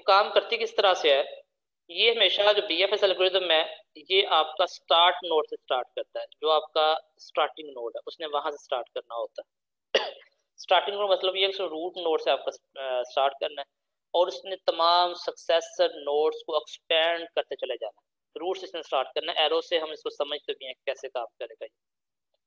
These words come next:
अ, ये बीएफ़एस जो है, ये एक, एक general graph search algorithm है और इसको हम जो है इस्तेमाल कर रहे होते हैं basically Q।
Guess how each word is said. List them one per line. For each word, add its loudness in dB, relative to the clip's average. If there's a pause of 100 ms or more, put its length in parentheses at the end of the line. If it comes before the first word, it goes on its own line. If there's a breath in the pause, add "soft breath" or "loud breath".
(580)
अ, 0
ये -6
बीएफ़एस 2
जो -2
है, 2
ये -8
एक, -10 (140)
एक -14 (240)
general 0
graph 2
search -4
algorithm -4
है 0 (600)
और 4 (120)
इसको -2
हम -2
जो -4
है 4
इस्तेमाल -2
कर 0
रहे 0
होते -4
हैं -10
basically -12 (180)
Q। -10